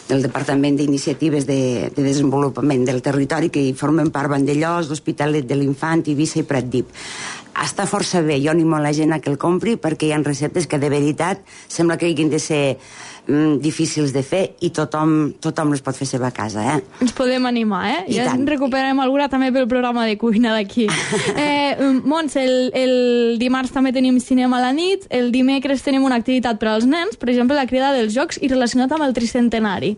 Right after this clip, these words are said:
Speaker 1: Bueno, com que aquest any és la, la commemoració del tricentenari del mil set-cents catorze a, pues, la veritat, no, no podíem deixar de no fer cap
Speaker 2: Mhm.
Speaker 1: acte.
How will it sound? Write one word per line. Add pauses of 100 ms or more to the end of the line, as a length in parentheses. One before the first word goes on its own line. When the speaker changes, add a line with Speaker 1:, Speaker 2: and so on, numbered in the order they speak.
(120)
Speaker 1:
Bueno,
com
que
aquest
any
és
la,
la
commemoració
del
tricentenari
del
mil
set-cents
catorze
a, (260)
pues,
la
veritat,
no,
no
podíem
deixar
de
no
fer (200)
cap
Speaker 2:
Mhm.
Speaker 1:
acte.